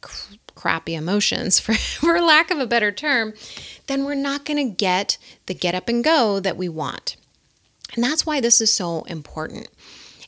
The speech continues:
And I also wanna talk about this in terms of how when we are judging other people, that's a big signal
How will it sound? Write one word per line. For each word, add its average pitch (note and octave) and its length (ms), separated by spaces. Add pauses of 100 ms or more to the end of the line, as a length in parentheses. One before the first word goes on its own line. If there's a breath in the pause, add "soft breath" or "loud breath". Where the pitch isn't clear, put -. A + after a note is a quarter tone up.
(120)
And A#3 80
I B3 60
also D#4 300
wanna F4+ 160
talk F#3 300
about E3+ 260
this E3+ 180
in E3+ 220
terms E3 520 (120)
of D#3+ 340 (360 loud breath)
how F3+ 340
when F3 320
we F3 320
are E3 260
judging E3 540
other F#3 260
people, D#4 560 (140 loud breath)
that's C4+ 180
a D4+ 60
big A#3 240
signal G3+ 520